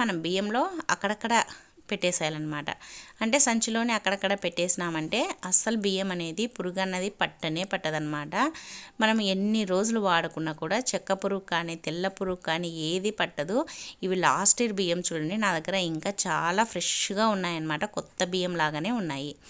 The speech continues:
ఇంకొక టిప్, ఇంకొక టిప్ అండి, థర్డ్ టిప్. అది ఏంటంటే, చూడండి, మనం బియ్యం తెచ్చుకుంటాం కదా, బియ్యం తెచ్చుకున్న వెంటనే ఒక సంచి పైన, ఒక పట్ట పైన పోయండి. అన్ని బియ్యం పోసేసి ఇలా ఉప్పు అయితే తీసుకోండి.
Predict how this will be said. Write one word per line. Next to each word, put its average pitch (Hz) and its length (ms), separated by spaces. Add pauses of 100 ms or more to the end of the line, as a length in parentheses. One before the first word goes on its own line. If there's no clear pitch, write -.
(380)
ఇంకొక 247 340
టిప్, 196 300 (220)
ఇంకొక 208 280 (100)
టిప్ 160 220
అండి, 160 220 (120)
థర్డ్ 151 340
టిప్. - 240 (1080)
అది 185 140
ఏంటంటే, 170 600 (440)
చూడండి, 262 280
మనం 220 280
బియ్యం 226 300
తెచ్చుకుంటాం 170 480
కదా, 180 160
బియ్యం 226 400
తెచ్చుకున్న 196 400
వెంటనే 180 560
ఒక 254 220
సంచి 185 360
పైన, 226 160 (400)
ఒక 175 180 (140)
పట్ట 170 260
పైన 214 140
పోయండి. 170 680 (540)
అన్ని 233 380
బియ్యం 208 200
పోసేసి 175 480
ఇలా 233 180 (120)
ఉప్పు 175 180
అయితే 226 260
తీసుకోండి. 170 380